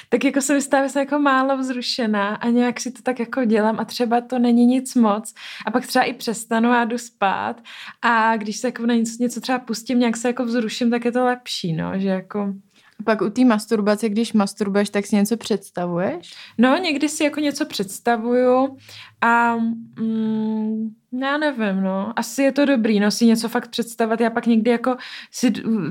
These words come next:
Speaker 1: právě jako začnu myslet i na jiný nějaký věci, úplně co nesouvisej, že jo? Jak při sexu nějaký odbíhání myšlenek, to taky není dobrý.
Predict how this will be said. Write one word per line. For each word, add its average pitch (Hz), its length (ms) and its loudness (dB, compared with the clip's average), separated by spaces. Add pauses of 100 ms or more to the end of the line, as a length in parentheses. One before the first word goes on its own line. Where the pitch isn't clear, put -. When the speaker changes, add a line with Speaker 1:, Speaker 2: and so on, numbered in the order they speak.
(200)
Speaker 1:
právě 240 320 4
jako 247 200 -2
začnu 254 440 2
myslet 240 380 2
i 254 100 2
na 247 100 6
jiný 247 200 8
nějaký 262 360 4
věci, 254 400 2
úplně 247 280 2
co 277 160 0
nesouvisej, 220 800 2
že 202 120 2
jo? 196 80 4
Jak 220 220 2
při - 180 -4
sexu 202 360 0
nějaký 208 300 4
odbíhání 214 460 4
myšlenek, 208 480 2
to 220 100 -6
taky 214 180 -2
není 196 240 4
dobrý. 170 320 0